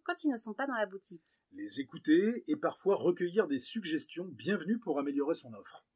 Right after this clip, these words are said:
Speaker 1: Quelle que soit la teneur du commentaire, il faut y répondre.
Speaker 2: C'est le minimum pour démontrer à vos clients que leur avis compte pour vous.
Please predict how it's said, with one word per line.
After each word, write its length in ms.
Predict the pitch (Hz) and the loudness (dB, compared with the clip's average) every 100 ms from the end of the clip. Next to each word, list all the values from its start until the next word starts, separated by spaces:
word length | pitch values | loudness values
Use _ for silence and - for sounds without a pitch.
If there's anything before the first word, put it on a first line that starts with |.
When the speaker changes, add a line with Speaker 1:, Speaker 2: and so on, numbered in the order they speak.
| - | 0
Speaker 1:
Quelle 180 | 302 | 0
que 120 | 294 254 | 0 -4
soit 260 | - 214 | 0 0
la 100 | 185 | 0
teneur 340 | 185 247 262 262 | 0 -2 -2 -4
du 120 | 226 | -4
commentaire, 560 | 220 190 185 208 247 277 - | -2 -2 0 0 -2 -2 -12
il 120 | 202 | -8
faut 160 | 269 269 | -6 -4
y 60 | 226 | -2
répondre. 440 | 202 - 170 156 - | -4 -4 -10 -12 -12
Speaker 2:
C'est 260 | - 160 | 0 2
le 160 | 160 151 | 6 4
minimum 640 | 143 156 151 143 135 117 - | 2 -4 -4 -4 -4 -8 -14
pour 160 | - 107 | -16 -2
démontrer 460 | 165 175 160 127 | -2 -2 -4 -6
à 80 | 104 | -6
vos 120 | 107 | -4
clients 460 | 147 - 135 127 151 _ | -4 -6 -10 -10 -12 _
que 100 | 147 | -6
leur 200 | 123 110 | -4 -6
avis 240 | 113 113 117 | -8 -12 -18
compte 180 | 135 131 | -16 -16
pour 160 | - 107 | -18 -20
vous. 180 | 101 | -20